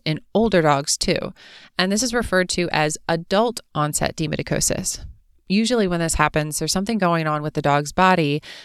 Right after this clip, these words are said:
that's affecting their immune system, such as Cushing's disease, which Doctor Amy Oberstadt and I talk about in previous episodes,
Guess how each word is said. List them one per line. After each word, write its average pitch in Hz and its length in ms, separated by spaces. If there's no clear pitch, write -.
that's 170 160
affecting 165 420
their 147 160
immune 143 260
system, - 600
such - 200
as 156 120
Cushing's 233 440
disease, 139 560
which - 180
Doctor 165 300
Amy 156 260
Oberstadt 214 500
and 156 100
I 151 100
talk 156 260
about 156 260
in 147 140
previous 190 420
episodes, - 720